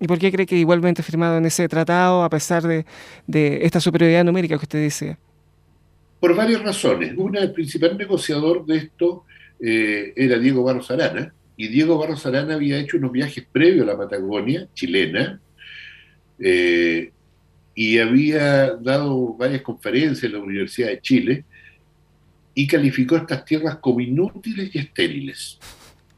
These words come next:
Speaker 1: Bien.
Speaker 2: Entonces, si tu-, mandamos un jefe de la comisión negociadora a defender la Patagonia y él considera que son tierras inútiles y estériles,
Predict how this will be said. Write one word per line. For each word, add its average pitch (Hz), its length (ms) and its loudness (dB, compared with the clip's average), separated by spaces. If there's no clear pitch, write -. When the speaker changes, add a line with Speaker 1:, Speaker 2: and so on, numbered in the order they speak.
Speaker 1:
Bien. - 260 -12
Speaker 2:
Entonces, - 680 2
si - 180 -8
tu-, 113 240 -4
mandamos 120 600 0
un 165 220 0
jefe 170 520 2
de 113 100 -2
la 101 120 0
comisión 98 500 -4
negociadora 120 840 0
a 95 120 0
defender 92 520 -4
la 156 140 0
Patagonia 117 640 0
y 92 140 0
él 165 180 0
considera 135 560 -2
que - 100 -16
son 127 260 -8
tierras 131 300 0
inútiles 127 480 -2
y 113 60 -4
estériles, 131 560 0